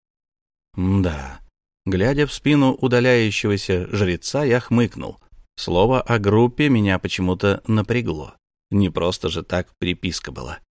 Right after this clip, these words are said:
И что мне делать? Как я сейчас группу искать буду? Ладно, попробуем пока в одиночку, а там посмотрим. Я бодрой походкой направился к красной точке,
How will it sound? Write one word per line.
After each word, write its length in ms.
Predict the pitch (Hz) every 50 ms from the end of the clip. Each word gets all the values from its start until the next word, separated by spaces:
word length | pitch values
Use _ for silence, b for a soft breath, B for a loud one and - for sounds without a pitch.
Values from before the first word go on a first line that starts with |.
| _ _ _ _ _ _ _ _ _ _ -
И 80 | -
что 200 | 92 - - 117
мне 160 | 110 107 104 92
делать? 440 | 80 78 85 95 104 - - - - _ _ _ _ _ _ _ _ _ _ -
Как 180 | 131 131 120
я 100 | 120 113
сейчас 380 | 104 - 127 113 - 120 101 95
группу 360 | 98 113 139 120 - - 98
искать 300 | 104 - - - 117 87
буду? 340 | 80 90 117 98 76 - - _ _ _ _ _ _ _ _ _ _ _ _
Ладно, 340 | - 101 110 120 120 95 90
попробуем 460 | - - 92 - 110 110 107 107 104
пока 240 | 95 98 95 107 98
в 40 | 98
одиночку, 440 | 95 98 101 113 113 101 - - 76
а 60 | 76
там 180 | - 92 95
посмотрим. 680 | 92 92 92 - - 92 87 80 - - 76 - 73 - _ _ _ _ _ _ _ _ _ _ _ _
Я 220 | - - 107 120 127
бодрой 340 | 131 135 147 143 139 139 135
походкой 500 | - 123 110 - 139 143 139 - 131 113
направился 720 | 110 107 107 113 113 113 107 104 - - 110 104 98 95 b b b _ _
к 60 | _
красной 480 | - 110 98 98 92 - - 92 87 85
точке, 460 | - - - - - - - - -